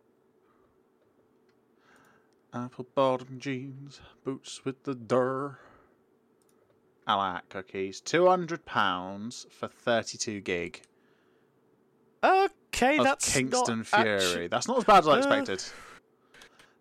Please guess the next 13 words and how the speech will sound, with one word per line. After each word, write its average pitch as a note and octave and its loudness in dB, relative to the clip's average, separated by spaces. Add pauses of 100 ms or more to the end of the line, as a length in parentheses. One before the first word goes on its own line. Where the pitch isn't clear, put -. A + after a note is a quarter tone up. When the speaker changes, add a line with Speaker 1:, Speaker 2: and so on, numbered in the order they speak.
Speaker 1:
Three E3 4
hundred E3 2
pounds C3+ 2
for C3 -10
thirty-two B2 0
gig A#2 0
of A2+ -4
Corsair A2 0
Dominator G2+ -2
Platinum G2+ -4
R F#2+ -2
G F#2+ -8
B. F#2 -6